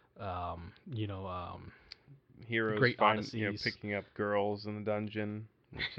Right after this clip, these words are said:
Speaker 2: is also
Speaker 1: <laughs>
Speaker 2: where this, you know, the
Speaker 1: Te-,
Speaker 2: title
Speaker 1: teaching
Speaker 2: comes
Speaker 1: about
Speaker 2: from.
Speaker 1: a little bit of romance.
Speaker 2: Yep.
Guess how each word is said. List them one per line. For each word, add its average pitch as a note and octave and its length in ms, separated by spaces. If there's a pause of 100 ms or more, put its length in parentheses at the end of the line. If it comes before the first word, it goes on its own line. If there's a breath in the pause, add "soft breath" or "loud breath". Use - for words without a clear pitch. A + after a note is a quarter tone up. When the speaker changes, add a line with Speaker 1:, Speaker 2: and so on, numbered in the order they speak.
Speaker 2:
is A#2 60
also F3 380
Speaker 1:
<laughs> F#3+ 80
Speaker 2:
where - 180
this, A2 180 (140)
you G#2 80
know, G#2 100
the G#2+ 60
Speaker 1:
Te-, F3 100
Speaker 2:
title A2 140
Speaker 1:
teaching D3 300
Speaker 2:
comes C#3 80
Speaker 1:
about C3 160
Speaker 2:
from. B2+ 60
Speaker 1:
a - 20
little C3 180
bit B2+ 140
of B2 60
romance. B2+ 580 (180)
Speaker 2:
Yep. A#2 340